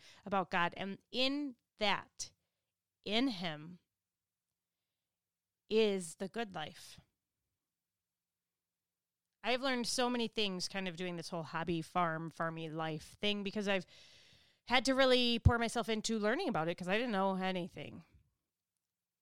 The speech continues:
And there's lots of Facebook groups and there's podcasts and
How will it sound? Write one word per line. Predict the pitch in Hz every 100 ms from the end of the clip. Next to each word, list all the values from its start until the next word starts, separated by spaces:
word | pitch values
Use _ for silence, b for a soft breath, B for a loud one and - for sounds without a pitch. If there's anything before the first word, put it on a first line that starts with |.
| _ _ -
And | 285
there's | 294 202
lots | 175 175 -
of | 170
Facebook | 262 262 - 240 -
groups | - 214 214 208 202 -
and | -
there's | 156 -
podcasts | - 220 214 - 196 185 180 - -
and | 180 165